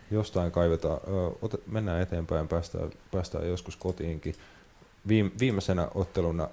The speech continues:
Liigacupin puolella Oxford United Sunderland. Siitä päästään semmoisilla kom-, kommenteilla, että kaksi League One-joukkuetta vastakkain.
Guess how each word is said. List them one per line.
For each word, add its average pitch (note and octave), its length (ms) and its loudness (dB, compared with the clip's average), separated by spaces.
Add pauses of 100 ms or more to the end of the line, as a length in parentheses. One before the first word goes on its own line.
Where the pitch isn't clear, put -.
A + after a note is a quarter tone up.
(120)
Liigacupin F#2 600 2
puolella E2 480 2 (140)
Oxford - 340 -2
United F2 440 0
Sunderland. E2 540 -2
Siitä F2 240 0
päästään E2+ 600 0 (600)
semmoisilla F2 480 2
kom-, F2+ 320 2
kommenteilla, E2+ 480 2
että - 120 -2
kaksi - 320 -2 (160)
League F#2+ 480 2
One-joukkuetta D#2+ 1120 -2
vastakkain. E2 760 -2